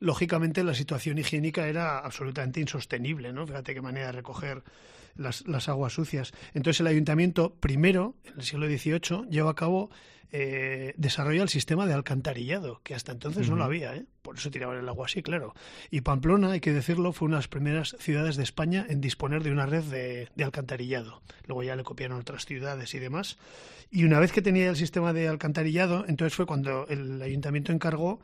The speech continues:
Speaker 1: el famoso proyecto de traída de aguas, eh, a Pamplona desde Subiza, nada menos que quince kilómetros había que, que trasladar el agua, y se desarrolló una obra de ingeniería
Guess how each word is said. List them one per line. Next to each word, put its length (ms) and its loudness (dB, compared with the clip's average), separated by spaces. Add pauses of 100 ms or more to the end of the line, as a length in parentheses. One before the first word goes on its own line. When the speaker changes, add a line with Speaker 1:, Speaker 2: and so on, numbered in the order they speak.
(440)
Speaker 1:
el 120 -4
famoso 400 2
proyecto 460 0
de 120 2
traída 460 4
de 140 4
aguas, 580 0
eh, 200 -4
a 60 -8
Pamplona 640 2
desde 300 0
Subiza, 580 0 (800)
nada 240 4
menos 300 2
que 400 0 (240)
quince 340 2
kilómetros 520 2
había 280 -4
que, 480 -10 (300)
que 100 -6
trasladar 460 0
el 140 2
agua, 340 0 (580)
y 120 2
se 120 6
desarrolló 400 4
una 140 6
obra 160 6
de 60 6
ingeniería 680 0